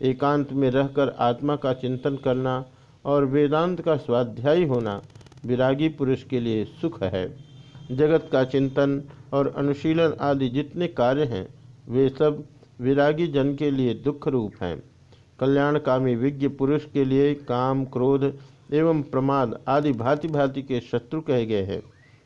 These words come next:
केवल संतोष ही उसका बंधु अर्थात मित्र है। इसके सिवा त्रिलोकी में दूसरा कोई भी हितैषी नहीं है। सूत जी कहते हैं, सुखदेव जी के उपर्युक्त वचन सुनकर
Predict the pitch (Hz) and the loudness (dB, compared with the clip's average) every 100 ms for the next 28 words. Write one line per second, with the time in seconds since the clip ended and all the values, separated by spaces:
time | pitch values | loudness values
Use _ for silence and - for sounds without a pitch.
0 | - 143 151 143 143 135 131 165 170 - | -2 2 4 2 0 -2 0 0 0 0
1 | 160 - 131 - 131 117 135 139 127 110 | -2 -2 -6 -2 -2 0 0 -2 -4 -8
2 | - _ - 123 120 123 113 123 135 135 | -12 _ -4 -4 0 -2 -2 -2 -4 -2
3 | 131 104 90 - _ _ _ - 147 - | -2 -2 -4 -8 _ _ _ -6 -4 2
4 | 196 185 165 156 151 139 139 139 165 160 | 2 2 2 2 2 2 2 2 0 0
5 | 127 123 135 135 113 - 135 156 156 147 | 0 0 0 0 -2 0 0 0 2 0
6 | 113 110 110 - 139 117 110 139 85 92 | -2 -2 -4 -2 -2 -2 -2 -4 -6 -10
7 | - _ _ _ _ _ _ _ _ - | -12 _ _ _ _ _ _ _ _ 0
8 | 190 160 151 - 117 110 147 131 139 143 | 0 2 -4 0 -2 2 0 2 0 -2
9 | - _ _ _ - 160 143 175 185 170 | -8 _ _ _ -4 -4 2 2 4 2
10 | 175 165 160 143 156 147 143 143 127 120 | 0 0 -2 0 0 2 0 0 -2 -2
11 | 147 135 135 151 160 101 - | 0 0 0 -2 0 -2 -2